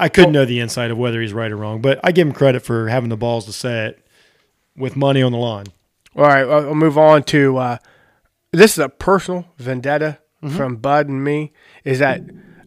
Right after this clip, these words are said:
Speaker 2: other major programs are stealing our segments.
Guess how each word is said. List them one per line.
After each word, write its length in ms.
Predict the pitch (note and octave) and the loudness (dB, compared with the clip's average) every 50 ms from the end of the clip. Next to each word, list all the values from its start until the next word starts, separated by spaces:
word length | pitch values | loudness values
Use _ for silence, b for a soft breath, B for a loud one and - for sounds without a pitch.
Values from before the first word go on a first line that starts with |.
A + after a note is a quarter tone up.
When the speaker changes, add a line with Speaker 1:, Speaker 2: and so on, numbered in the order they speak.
| b _ - | b _ 0
Speaker 2:
other 420 | D3 D3+ D3+ D#3+ F3+ F3+ F3 D#3+ | 2 2 4 4 4 2 2 0
major 420 | C#3+ B2+ B2 C#3+ D3+ E3 D#3+ D#3 D3+ | -2 -6 -4 -2 0 0 0 0 -2
programs 840 | - - - D#3 D3+ C#3+ C3+ C3+ B2+ B2+ B2 A#2+ A#2+ A#2 - - - _ - | -2 -2 -2 0 0 -2 -2 -6 -8 -8 -8 -10 -12 -14 -16 -18 -12 _ -6
are 100 | C3+ A#2+ | -6 -6
stealing 360 | - - - D#3 D3 C#3+ C3 | -6 -6 -4 -2 -2 -2 -2
our 100 | B2+ A#2+ | -4 -6
segments. 640 | - - - C3+ B2 A2+ A2+ A2 - - - - | -6 -6 -6 -6 -6 -6 -12 -16 -18 -20 -20 -20